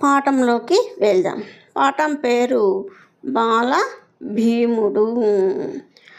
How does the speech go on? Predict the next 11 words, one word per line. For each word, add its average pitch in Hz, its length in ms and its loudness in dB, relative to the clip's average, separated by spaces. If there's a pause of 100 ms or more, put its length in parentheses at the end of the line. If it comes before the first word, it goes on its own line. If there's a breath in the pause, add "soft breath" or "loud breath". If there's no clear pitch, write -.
(200 loud breath)
స-, 294 220 0
ఈ 339 220 4
బాల 262 340 0
భీముడు 294 320 4
గురించి 247 800 2
మనం 247 320 2
అంతో 269 400 2
ఇంతో 262 300 2
కొద్దిగా 233 500 2
విని 214 300 0
ఉంటాం. 180 360 0